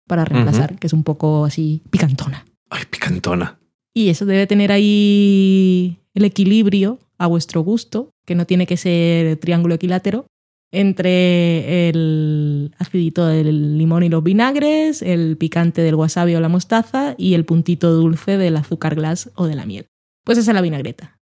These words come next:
Speaker 1: Lo tenéis
Speaker 2: Mucha
Speaker 1: todo allí y ya está.
Speaker 2: Mucho aceite de sésamo veo yo ahí, ¿eh? Que eso sabe un montón.
Speaker 1: Pues yo le he quitado, imagínate tú.
Speaker 2: Ah, ¿venía más?
Speaker 1: Sí,
Speaker 2: Pues,
Speaker 1: aquí he hecho
Speaker 2: pues
Speaker 1: mi reducción. Y luego, pues,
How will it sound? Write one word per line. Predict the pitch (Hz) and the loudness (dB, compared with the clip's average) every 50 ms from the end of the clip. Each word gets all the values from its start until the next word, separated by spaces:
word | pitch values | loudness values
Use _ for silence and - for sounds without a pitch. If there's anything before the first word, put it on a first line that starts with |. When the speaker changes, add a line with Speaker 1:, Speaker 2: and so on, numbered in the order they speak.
| _ | _
Speaker 1:
Lo | - 180 | -8 -4
tenéis | 120 117 - 185 180 - | -2 0 0 0 2 2
Speaker 2:
Mucha | 196 | 2
Speaker 1:
todo | 190 185 | 2 2
allí | 190 190 262 302 320 - - | 2 2 0 0 -2 -4 -4
y | 208 190 | -4 -2
ya | 160 147 | -2 -4
está. | 135 - - - - _ _ _ _ _ _ _ - | -6 -8 -12 -20 -20 _ _ _ _ _ _ _ -16
Speaker 2:
Mucho | 110 - - - 135 131 127 123 120 117 117 113 110 | -14 -10 -6 -2 0 2 2 2 2 2 2 2 0
aceite | 104 - 113 107 98 - 113 104 | 0 0 -2 -2 -2 0 0 2
de | 101 101 98 92 92 90 | 2 2 2 2 0 -2
sésamo | - - 107 107 104 95 92 90 | -2 -4 -2 -2 0 0 0 0
veo | 90 90 90 87 | 0 -2 -2 -2
yo | 85 87 90 90 | -2 -4 -4 -4
ahí, | 90 90 92 | -6 -6 -6
¿eh? | 92 98 110 113 - _ _ _ _ | -8 -8 -8 -10 -14 _ _ _ _
Que | - - | -8 -6
eso | 98 - 120 123 120 120 117 110 107 98 92 90 90 90 | -4 0 0 2 2 4 2 2 2 0 0 -2 -2 -2
sabe | - - 107 107 | -2 0 0 0
un | 110 | 0
montón. | 104 90 87 85 - - 120 127 101 82 - - _ _ _ _ _ _ _ _ | 0 -2 -2 -4 -4 -4 -2 -2 -2 -4 -8 -10 _ _ _ _ _ _ _ _
Speaker 1:
Pues | - 185 175 | -4 -2 0
yo | 196 220 | 0 0
le | 269 | 0
he | - | 0
quitado, | 214 170 - 190 220 165 165 165 151 - - | 0 -2 -2 -2 -2 -2 -4 -6 -8 -8 -6
imagínate | 175 156 202 208 196 180 170 | -4 -2 0 0 0 0 -2
tú. | 151 190 202 185 _ _ _ _ _ | -4 -4 -8 -10 _ _ _ _ _
Speaker 2:
Ah, | - 143 156 | -2 0 2
¿venía | 131 117 120 131 143 | 2 2 2 2 2
más? | 143 160 160 113 - - - - | 2 2 2 0 -2 -6 -12 -16
Speaker 1:
Sí, | - - 269 302 - _ _ _ _ _ - | -14 -14 -14 -14 -16 _ _ _ _ _ -6
Speaker 2:
Pues, | 196 190 | -4 -2
Speaker 1:
aquí | 185 190 214 208 208 202 | -2 0 0 0 2 2
he | 196 | 0
hecho | 196 180 208 202 202 196 196 196 185 - | 0 0 -2 0 0 2 0 0 -2 -2
Speaker 2:
pues | 180 202 | 0 0
Speaker 1:
mi | 202 | 0
reducción. | - 190 185 170 165 - - - - 185 175 170 180 - _ _ _ _ _ _ | 2 0 0 -2 -4 -6 -8 -6 -4 -4 -2 -4 -6 -8 _ _ _ _ _ _
Y | 277 302 330 330 | -2 0 0 2
luego, | 311 311 302 302 294 285 277 294 302 302 | 2 2 2 2 2 2 2 0 0 0
pues, | 302 254 240 233 226 226 220 220 208 208 208 208 202 202 190 - - - | 0 0 0 2 2 2 2 2 2 2 2 2 2 0 -2 -4 -10 -14